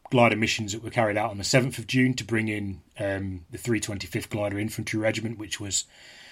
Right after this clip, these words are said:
one of the, uh, the main regiments of the Eighty-second Airborne Division, um, who were brought in over the course of, uh, two missions in four flights.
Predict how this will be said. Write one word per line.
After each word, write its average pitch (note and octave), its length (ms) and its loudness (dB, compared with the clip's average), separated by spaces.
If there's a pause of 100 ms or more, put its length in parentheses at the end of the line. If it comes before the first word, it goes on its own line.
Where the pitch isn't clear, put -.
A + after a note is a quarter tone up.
(280)
one A#2+ 140 6
of F#2+ 120 0
the, G2 200 -2 (220)
uh, G2 440 -2 (140)
the A2 80 -8
main A2 240 2
regiments G2+ 500 -2
of G2 120 -6
the G2+ 120 -4
Eighty-second G#2 400 -4
Airborne G#2+ 300 -2
Division, A#2 380 2 (1160)
um, G2 320 -4
who G#2+ 160 0
were G#2 60 2
brought G#2 340 -2
in G2 320 0 (640)
over A2+ 200 4
the G2 80 -4
course G2+ 360 0
of, G2 200 -4
uh, G2 120 -4
two B2 240 8
missions G2+ 380 0
in G2 80 -2
four G2 240 -4
flights. - 580 -2